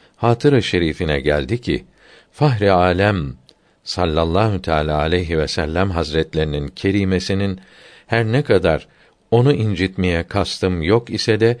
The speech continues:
kalbi incindi. Bunun için kefaret vermem gerek. Fahri Alem Seyyid-i Veled-i Adem sallallahu teâlâ aleyhi ve sellem hazretlerinin kerimeleri olduğu için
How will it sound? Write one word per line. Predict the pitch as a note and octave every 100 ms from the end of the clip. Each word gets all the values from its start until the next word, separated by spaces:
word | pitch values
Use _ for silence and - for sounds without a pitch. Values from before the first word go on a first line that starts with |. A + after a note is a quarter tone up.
| - _ _
kalbi | - C3 F#2+ E2
incindi. | D#2+ D#2 C2+ D2+ C#2 A#1 - _ _ _ _ - _
Bunun | E3+ C#3+
için | G2+ - F#2 E2 -
kefaret | G#2 F#2+ G#2 F#2 F#2 F#2
vermem | D#2+ C2+ C2 C2 C#2
gerek. | B1 A1 - _ _ _ _ _ - _
Fahri | - C3+ A#2+ A2+
Alem | G#2 G#2 G#2 A2 F#2 E2+ _ _ _
Seyyid-i | - - G#2+ G2 A#2 G2 F2
Veled-i | F#2 G#2 F2+
Adem | E2+ E2+ F2+ D#2+ F#2 A2+ B2 _ _ _ _
sallallahu | - - F#2 F2+ F2+ F#2+ A2+ G2
teâlâ | F#2 D#2+ D#2 D2+
aleyhi | D2 F2 E2+ D#2+
ve | D2
sellem | - D2+ D#2+ F#2
hazretlerinin | F2 D#2+ F2+ - F#2+ F#2 F#2 F#2 - - - _
kerimeleri | - A2 G2+ F#2 F#2 F2+ G#2+
olduğu | G#2+ D#2 E2
için | G#2+ A#2+ C3 A#2+